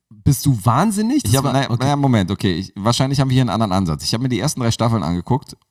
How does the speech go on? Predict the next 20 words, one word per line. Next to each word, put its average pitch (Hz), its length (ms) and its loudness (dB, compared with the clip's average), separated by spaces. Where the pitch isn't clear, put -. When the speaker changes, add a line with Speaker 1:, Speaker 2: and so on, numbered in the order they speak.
Speaker 2:
und 104 220 0
im 110 100 0
Gegensatz 117 340 2
zu 107 60 0
dir 135 160 4
wahrscheinlich, 95 400 2
der 90 160 2
schon 92 180 -2
von 90 100 0
der 82 80 0
ersten 120 200 0
abgeschreckt 82 420 -4
war, 107 120 0
fand 104 300 -2
ich, 156 160 -2
dass 107 200 -4
die - 160 -6
erste 131 300 -2
noch 117 120 0
einigermaßen 113 880 0